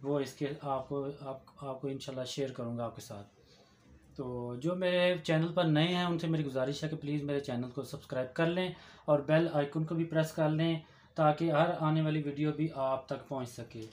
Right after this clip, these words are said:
इंशाल्लाह मेरा mission है कि जैसे जैसे models आते जाएंगे सब models की video upload करूं और इनके मुतालिक जो fault हैं वो भी आपसे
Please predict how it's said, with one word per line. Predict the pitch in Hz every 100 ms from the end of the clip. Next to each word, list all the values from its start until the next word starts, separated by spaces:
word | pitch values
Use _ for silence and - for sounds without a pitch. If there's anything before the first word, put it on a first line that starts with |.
| - - -
इंशाल्लाह | 170 175 190 190
मेरा | 185 175
mission | 160 156 180
है | 175
कि | 170 160
जैसे | 156 151 165
जैसे | 165 160
models | 156 143 151
आते | 147 143 156
जाएंगे | 160 156 156 151
सब | 156 147 156 156 - - - - 151
models | 147 156 160 -
की | 175 170
video | 147 147 165 170
upload | 156 165 165 160
करूं | 160 165 170 147
और | 147 147
इनके | 156 160 165 160
मुतालिक | 156 143 143 160 160 - - - -
जो | 143 156
fault | - 156 165 160 156
हैं | 143
वो | 143 156
भी | 151 175 151
आपसे | 143 139 - 147